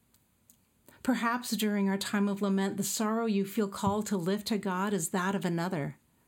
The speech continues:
Or perhaps you're sharing in heaviness with them. Maybe you're holding sorrow personally and also feeling sorrow with them,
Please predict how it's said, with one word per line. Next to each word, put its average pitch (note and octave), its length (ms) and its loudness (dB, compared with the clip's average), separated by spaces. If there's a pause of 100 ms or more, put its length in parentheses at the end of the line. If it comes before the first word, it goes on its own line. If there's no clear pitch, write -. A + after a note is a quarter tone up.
(680)
Or B3 120 2
perhaps B3 420 0
you're B3 120 2
sharing A#3+ 480 2
in F#3+ 100 2
heaviness G3 580 0
with E3 140 -2
them. D3 480 -2 (240)
Maybe A#3 200 2
you're A3+ 260 0
holding A3+ 340 0
sorrow G#3 380 0
personally A3+ 800 -2
and G#3+ 100 0
also A#3+ 320 -2
feeling A#3 400 0
sorrow A#3 600 -4 (300)
with A3+ 400 0
them, E3+ 520 -4